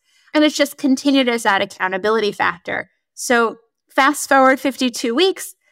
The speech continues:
and it was the best thing ever. But that was the catalyst, was going to that coach, answering those questions,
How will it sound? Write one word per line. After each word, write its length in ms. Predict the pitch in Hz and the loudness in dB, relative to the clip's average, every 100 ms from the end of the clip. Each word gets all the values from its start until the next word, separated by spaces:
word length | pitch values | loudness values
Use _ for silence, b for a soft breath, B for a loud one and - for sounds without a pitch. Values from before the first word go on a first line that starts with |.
| _ _ | _ _
and 160 | 262 262 | 2 4
it 120 | 285 | 4
was 220 | 294 294 | 4 2
the 80 | - | -2
best 300 | 294 311 - | -2 -4 -4
thing 120 | 381 415 | -4 -2
ever. 280 | 523 - - - | -2 -2 -2 -2
But 140 | 254 | 0
that 180 | 294 311 | 0 2
was 160 | 339 - | 0 -2
the 100 | 294 | -8
catalyst, 720 | - - 262 339 240 233 - | -6 0 2 2 0 -2 -4
was 160 | 220 | -4
going 320 | 196 220 262 | 0 2 2
to 120 | 277 277 | 0 0
that 220 | 262 247 | 0 -2
coach, 400 | - 196 202 - - | -4 -4 -4 -8 -4
answering 440 | 214 247 294 285 | -2 0 -2 0
those 180 | 277 285 | 0 -2
questions, 560 | - 196 - 214 220 | -2 -4 -4 -6 -8